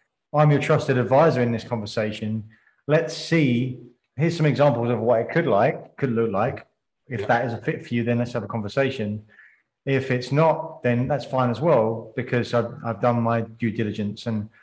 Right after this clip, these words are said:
Speaker 1: you know, Coach and I will often talk about who the people that we want to work with, right? And a part of that process is, is just having that conversation, because you could say, "I wanna, I want this type of product, or I want this type of service. That's the service or product I want."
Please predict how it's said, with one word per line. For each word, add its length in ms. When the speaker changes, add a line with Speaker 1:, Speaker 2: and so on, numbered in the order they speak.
Speaker 1:
you 60
know, 80
Coach 300
and 80
I 120
will 160
often 240
talk 200
about 320
who 100
the 80
people 280
that 220
we 180
want 280
to 80
work 340
with, 380
right? 180
And 140
a 60
part 220
of 80
that 260
process 500
is, 320
is 100
just 140
having 160
that 140
conversation, 460
because 180
you 80
could 160
say, 400
"I 140
wanna, 560
I 80
want 220
this 160
type 140
of 120
product, 540
or 100
I 60
want 100
this 140
type 100
of 80
service. 580
That's 200
the 100
service 340
or 60
product 300
I 80
want." 480